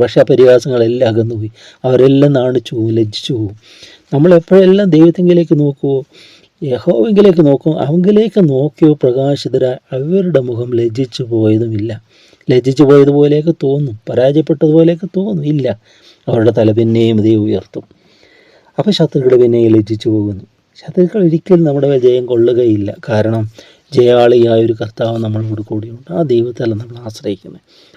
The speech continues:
സമ്പൂർണ്ണമായ ദൈവം, നമുക്ക് ദൈവത്തിൽ ആശ്രയിക്കുമ്പോൾ ദൈവം നമ്മുടെ എല്ലാ പ്രശ്നങ്ങൾക്കും നീക്കുപോക്ക് വരുന്നു, നമ്മുടെ പ്രാർത്ഥന കേട്ട്, യാചന കേട്ട് ഉത്തരമരുളുന്ന ഒരു ദൈവം. അതുകൊണ്ട് ഈ തുടർന്നുള്ള സങ്കീർത്തനങ്ങളിലൊക്കെ നമ്മൾ ഈ കോപത്തെക്കുറിച്ച്,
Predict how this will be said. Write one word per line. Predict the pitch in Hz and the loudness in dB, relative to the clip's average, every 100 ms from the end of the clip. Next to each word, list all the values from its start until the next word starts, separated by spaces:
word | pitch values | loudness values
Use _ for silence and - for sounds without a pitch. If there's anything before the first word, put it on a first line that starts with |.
| - | -6
സമ്പൂർണ്ണമായ | 151 147 147 147 143 131 127 | -2 2 2 2 -2 -4 -6
ദൈവം, | 123 127 | -6 -8
നമുക്ക് | 117 117 120 | -10 -10 -6
ദൈവത്തിൽ | 127 127 131 | -4 -6 -8
ആശ്രയിക്കുമ്പോൾ | 120 127 151 151 147 170 170 _ _ _ _ | -12 -8 -4 -4 -6 -10 -10 _ _ _ _
ദൈവം | 135 120 117 107 | 0 2 2 0
നമ്മുടെ | 107 110 110 - _ _ | -4 -6 -8 -14 _ _
എല്ലാ | 135 139 165 190 | -4 -2 -4 -4
പ്രശ്നങ്ങൾക്കും | - - 170 151 143 - 139 131 | -8 -4 -2 0 -2 -4 -6 -6
നീക്കുപോക്ക് | 120 - 117 110 113 | -10 -8 -8 -6 -6
വരുന്നു, | 101 104 107 101 | -6 -6 -12 -10
നമ്മുടെ | 113 110 123 | -8 -6 -6
പ്രാർത്ഥന | 123 113 120 110 | -8 -8 -10 -8
കേട്ട്, | 101 98 139 - | -8 -10 -16 -16
യാചന | 123 120 123 113 101 | -12 -10 -10 -10 -10
കേട്ട് | - 120 | -10 -12
ഉത്തരമരുളുന്ന | 110 143 117 104 101 95 104 | -10 -8 -8 -8 -10 -10 -10
ഒരു | 101 92 | -10 -10
ദൈവം. | 104 107 _ - _ _ _ _ _ _ _ _ _ - - - - _ _ | -12 -14 _ -20 _ _ _ _ _ _ _ _ _ -20 -20 -20 -20 _ _
അതുകൊണ്ട് | 147 151 151 170 180 | 0 2 4 2 0
ഈ | - | 0
തുടർന്നുള്ള | 139 156 165 170 175 151 | 2 4 4 4 2 0
സങ്കീർത്തനങ്ങളിലൊക്കെ | 156 160 - 170 165 160 160 | -2 -2 0 -2 0 0 -2
നമ്മൾ | 156 151 | -4 -4
ഈ | 156 | -2
കോപത്തെക്കുറിച്ച്, | 147 147 156 143 147 147 | -4 -2 -4 -2 -2 -2